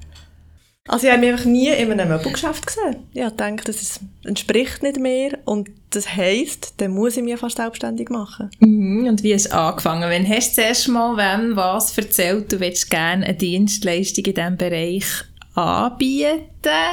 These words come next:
Speaker 2: Und ja, nimm uns mal mit in den Prozess. Mit was hast du angefangen? Hast du gerade eine Webseite erstellt oder hast du einfach mal im Freundeskreis ein bisschen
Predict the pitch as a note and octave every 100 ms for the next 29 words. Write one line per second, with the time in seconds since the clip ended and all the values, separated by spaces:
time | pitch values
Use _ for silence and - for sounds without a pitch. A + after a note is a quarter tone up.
0 | F4+ - G3+ A3 A3 A3 A3+ A3+ A3+ A3
1 | G#3 - - - - - - - - -
2 | G#3 G#3+ G#3 E4+ E4+ C4+ G#3+ C4 A#3+ B3+
3 | - - G3+ G3 F#3+ A#3+ B3+ A#3+ A3 -
4 | E3 E3 - G3 F3 A#3 C#4 - C#4+ C#4+
5 | D4+ C4+ - C#4 C4+ C4 C4+ G3 F#3+ G3
6 | G3 F#3 - F#3+ F#3+ F3+ F#3+ F#3+ G3 G3+
7 | G3+ F#3+ - G3+ G3 G#3 G#3 G3+ G3 G3+